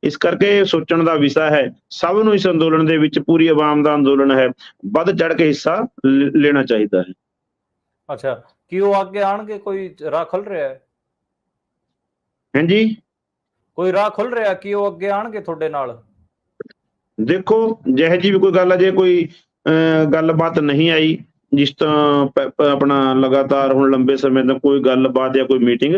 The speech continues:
Speaker 1: ਨਹੀਂ ਹੋਈ, ਕੋਈ ਕਹਿਣਾ ਅਜੇ ਠੀਕ ਨਹੀਂ ਹੈ। ਕੋਈ ਵੀ
Speaker 2: ਕੋਈ
Speaker 1: ਕਿਸੇ ਤਰ੍ਹਾਂ ਦੀ
Speaker 2: ਗੱਲਬਾਤ
Speaker 1: ਉਹਨਾਂ ਨਾਲ, ਹਮ, ਕੋਈ ਗੱਲਬਾਤ ਨਹੀਂ।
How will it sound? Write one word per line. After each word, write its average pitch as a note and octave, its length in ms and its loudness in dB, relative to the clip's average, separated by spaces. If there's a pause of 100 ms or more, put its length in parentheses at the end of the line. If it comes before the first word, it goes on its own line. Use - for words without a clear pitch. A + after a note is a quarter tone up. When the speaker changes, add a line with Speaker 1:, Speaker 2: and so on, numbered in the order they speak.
(380)
Speaker 1:
ਨਹੀਂ C#3 220 2
ਹੋਈ, C3+ 120 2
ਕੋਈ C3+ 180 0
ਕਹਿਣਾ D3 360 0
ਅਜੇ C#3 280 2 (260)
ਠੀਕ C#3 260 2
ਨਹੀਂ G#2+ 340 2
ਹੈ। F#2+ 60 -8 (960)
ਕੋਈ D#3 160 0
ਵੀ D#3 100 2
Speaker 2:
ਕੋਈ D3+ 120 2
Speaker 1:
ਕਿਸੇ C#3 120 2
ਤਰ੍ਹਾਂ C#3+ 180 2
ਦੀ C3+ 80 2
Speaker 2:
ਗੱਲਬਾਤ C3+ 320 0
Speaker 1:
ਉਹਨਾਂ B2 100 0 (560)
ਨਾਲ, A2+ 80 2
ਹਮ, G#2+ 60 2
ਕੋਈ A2 180 2
ਗੱਲਬਾਤ G2+ 340 0
ਨਹੀਂ। - 160 -18